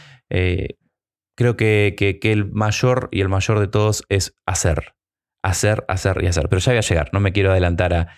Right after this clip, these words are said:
a, a contarles un poquito de mi lado. Y vamos a hacer eso, vamos a entrar a, a verla y a,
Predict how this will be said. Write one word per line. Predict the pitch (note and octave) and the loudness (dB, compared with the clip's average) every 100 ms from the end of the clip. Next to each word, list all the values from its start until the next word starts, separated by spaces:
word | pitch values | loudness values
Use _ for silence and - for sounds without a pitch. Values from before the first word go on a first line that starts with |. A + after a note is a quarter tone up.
| _ _ | _ _
a, | - D#2 E2 | -4 -2 -2
a | |
contarles | F2 E2+ F#2 F2 | -2 0 0 0
un | F#2 | -2
poquito | E2+ E2+ F2 | -2 -2 0
de | E2 | 0
mi | D#2+ | 2
lado. | D#2+ E2 - _ - - - - | 0 -2 -6 _ -20 -20 -20 -10
Y | - A#2 A#2 A#2 A2 - _ _ - | 0 2 4 2 -2 -14 _ _ -4
vamos | D#3 D#3+ | -2 2
a | |
hacer | B2 B2 | 2 2
eso, | B2+ - | 2 2
vamos | F#2 G#2 G#2+ | 0 0 0
a | |
entrar | F#2+ G#2+ | 0 2
a, | G#2+ F2+ F#2 | 0 0 0
a | F#2 | 2
verla | G#2 A2+ G2+ | 2 2 2
y | |
a, | F2+ F2 | 2 0